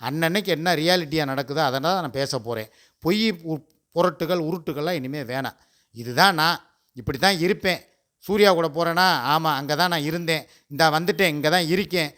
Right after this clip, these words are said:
இந்தா ஷூட்டிங் கிளம்பிட்டேன். நான் ஒரு செலிபிரிட்டி. என் வாழ்க்கையில என்ன நடக்குதோ, அதை வந்து நான் தினசரி அப்டேட்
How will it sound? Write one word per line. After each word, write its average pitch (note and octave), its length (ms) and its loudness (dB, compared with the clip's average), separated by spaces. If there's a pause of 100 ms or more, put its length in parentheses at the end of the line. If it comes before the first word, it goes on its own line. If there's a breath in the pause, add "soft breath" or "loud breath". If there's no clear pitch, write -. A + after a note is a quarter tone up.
(120)
இந்தா D3 200 0
ஷூட்டிங் F#3+ 400 -2
கிளம்பிட்டேன். D3 520 -2 (240 soft breath)
நான் D3 240 2
ஒரு D3+ 180 0
செலிபிரிட்டி. F3+ 640 -2 (120)
என் C#3+ 220 0
வாழ்க்கையில F3+ 400 2
என்ன F3 260 -2
நடக்குதோ, D#3+ 500 0 (260 soft breath)
அதை D3+ 260 0
வந்து E3 220 -2
நான் E3 220 2
தினசரி F#3+ 540 4
அப்டேட் E3 360 0